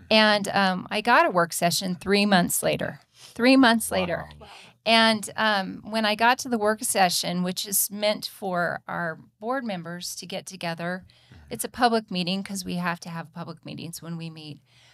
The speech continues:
Speaker 1: But it was meant for us to talk and discuss the issue and debate and hopefully come to a conclusion.
Speaker 2: Mm-hmm.
Speaker 1: When I walked in, there sat the state health officer,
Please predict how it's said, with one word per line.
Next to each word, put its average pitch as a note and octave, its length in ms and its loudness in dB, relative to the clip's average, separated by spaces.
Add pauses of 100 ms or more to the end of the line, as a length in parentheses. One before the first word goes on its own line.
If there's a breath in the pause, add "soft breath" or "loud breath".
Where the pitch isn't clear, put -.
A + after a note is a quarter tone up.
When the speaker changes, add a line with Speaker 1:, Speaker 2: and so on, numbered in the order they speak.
(200 soft breath)
Speaker 1:
But G3 360 2
it G#3 80 -2
was F#3+ 200 -4
meant A3 260 0
for G3+ 180 0
us G3 220 6
to A3 120 -6
talk E3+ 520 0
and F3 240 -6
discuss F3 500 -2
the F#3 220 -4
issue G3+ 460 -2 (100)
and E3 300 -6
debate D#3+ 600 -8 (400 soft breath)
and G3 300 0
hopefully G#3+ 380 -2
come F3+ 220 -8
to D#3+ 80 -10
a D#3 80 -10
conclusion. D#3 760 -8 (240 loud breath)
Speaker 2:
Mm-hmm. - 300 -20
Speaker 1:
When G#3+ 160 0
I G#3 140 6
walked G3 340 4
in, A#3+ 320 -2
there G#3 200 2
sat F#3 560 -2 (400)
the F3 80 -10
state F3+ 340 0
health A3+ 240 -2
officer, C4+ 580 0